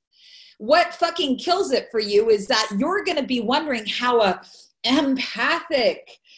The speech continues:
seeing, highly evolved spiritual person like you never knew that she was a transphobe. And you actually, like, po-, poison yourself. That's the message that I wanna give to anybody that's like,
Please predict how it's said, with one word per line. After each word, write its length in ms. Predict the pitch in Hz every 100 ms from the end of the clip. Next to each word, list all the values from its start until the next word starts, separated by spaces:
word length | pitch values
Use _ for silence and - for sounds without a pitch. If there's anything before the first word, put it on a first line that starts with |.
| _
seeing, 880 | - - - 277 349 349 285 220 185 175
highly 600 | - - 262 330 330 285
evolved 440 | 208 285 302 202
spiritual 520 | - 277 320 - 233
person 480 | 196 339 440 - 208
like 280 | 160 156 -
you 460 | 165 165 165 170 - _ _ _ _ -
never 440 | 185 185 185 202
knew 320 | 208 208 294 302
that 240 | 185 -
she 200 | - 202
was 180 | 190 196
a 60 |
transphobe. 760 | 190 - 220 339 - - 170 185 _
And 100 | 226
you 80 | 254
actually, 300 | 427 - 339
like, 240 | 285 277
po-, 160 | - 302 -
poison 280 | 339 320 302
yourself. 560 | 277 269 - 190 - - - -
That's 200 | 277 294
the 120 | 330
message 340 | 262 294 294 247
that 160 | 262
I 100 | 240
wanna 220 | 233 247
give 280 | 220 240 247
to 140 | - 240
anybody 840 | 226 247 247 226 214 208 214 214
that's 200 | 202 202
like, 220 | 226 202